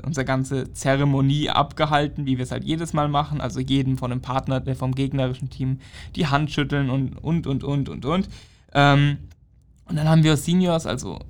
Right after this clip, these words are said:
die, die, wo das letzte Jahr an der Schule sind, haben wir uns quasi alle an die Wand gestellt und also auf die eine Seite vom Pool gestellt und auf der anderen Seite waren, waren dann Zuschauer, Familie und der Rest vom Team.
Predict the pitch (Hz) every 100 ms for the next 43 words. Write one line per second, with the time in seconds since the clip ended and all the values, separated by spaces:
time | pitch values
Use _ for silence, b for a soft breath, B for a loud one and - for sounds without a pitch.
0 | - - 131 90 - 127 - 139 143 -
1 | 139 135 131 131 - 160 151 147 147 -
2 | B B B - 139 135 139 139 120 131
3 | 131 - 127 127 127 - 127 - 120 127
4 | 131 165 - - 147 147 147 135 131 127
5 | 107 - - 175 113 - - - _ -
6 | 127 - - 147 156 143 135 139 135 143
7 | 143 135 - 139 131 131 - - 165 127
8 | 131 131 131 131 127 127 131 131 127 131
9 | 131 165 156 - 135 131 131 127 127 131
10 | 135 147 147 131 127 131 131 131 135 -
11 | 131 131 139 139 139